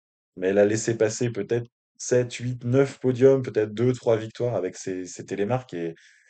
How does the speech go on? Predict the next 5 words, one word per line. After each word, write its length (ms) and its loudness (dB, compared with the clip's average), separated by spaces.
et, 240 -6
euh, 400 -4
et 180 -12
devant, 400 0
je, 600 -6